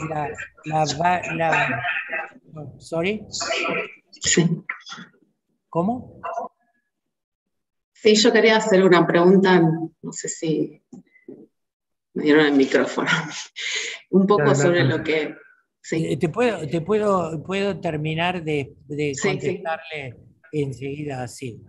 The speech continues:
Speaker 1: Eh, el perfil de, de instructor está también condicionado socialmente. Es como yo te dijera, viste, si vos querés,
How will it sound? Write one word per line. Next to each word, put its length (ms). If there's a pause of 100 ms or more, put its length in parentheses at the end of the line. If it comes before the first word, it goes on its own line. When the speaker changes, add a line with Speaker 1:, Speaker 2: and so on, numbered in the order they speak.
(300)
Speaker 1:
Eh, 560 (240)
el 260
perfil 760
de, 1080
de 180
instructor 1040 (840)
está 580
también 520
condicionado 840
socialmente. 920
Es 80
como 200
yo 160
te 80
dijera, 400
viste, 540 (320)
si 240
vos 260
querés, 320